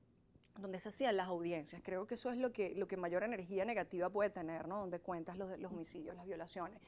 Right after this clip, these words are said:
cosas muy duras, ¿no? Donde tienes a las víctimas, a los posibles victimarios. Y un día el, eh, un asistente se dio cuenta que el cuadro tenía como unas... Yo le dije, "Ay, chico, ¿qué tanto?".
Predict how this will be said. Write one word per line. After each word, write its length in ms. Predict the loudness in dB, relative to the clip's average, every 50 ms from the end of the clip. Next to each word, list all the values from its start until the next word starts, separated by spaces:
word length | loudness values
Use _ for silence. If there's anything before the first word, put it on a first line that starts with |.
| -20 -10 -6
cosas 240 | -4 -2 0 2
muy 160 | 4 4 4 4
duras, 320 | 4 2 2 2 0 -2
¿no? 80 | -2 -2
Donde 160 | -2 -2 -2
tienes 200 | -4 -6 -6 -4
a 40 | -4
las 160 | -4 -4 -4
víctimas, 440 | -6 -6 -6 -8 -8 -8 -8 -8 -10 -14 -20 -20 -20 -14 -8
a 80 | -4
los 240 | -4 -4 -4 -6 -8
posibles 460 | -8 -8 -6 -4 -4 -4 -4 -2 -2
victimarios. 640 | -4 -4 -4 -4 -4 0 2 4 4 4 4 2 0 -4 -12 -20 -20 -20 -16 -6 0
Y 80 | 2 2
un 100 | 4 4
día 320 | 6 8 8 10 10 10
el, 140 | 8 8 6
eh, 100 | 4 2
un 160 | 2 2 0
asistente 440 | 0 -2 -2 -4 -4 -4 -2 -2 -2
se 100 | 0 2
dio 120 | 2 2 2
cuenta 280 | 2 0 0 0 -2
que 80 | -2 -2
el 80 | -2
cuadro 340 | 4 8 12 12 12 12 10
tenía 300 | 6 4 4 4 2 2
como 220 | 2 2 0 0 2
unas... 260 | 0 0 0 0 0
Yo 100 | 0 2
le 100 | 2 2
dije, 100 | 4 6
"Ay, 140 | 8 8 8
chico, 320 | 8 6 2 4 2 2
¿qué 100 | 2 6
tanto?". 360 | 8 8 8 8 8 4 2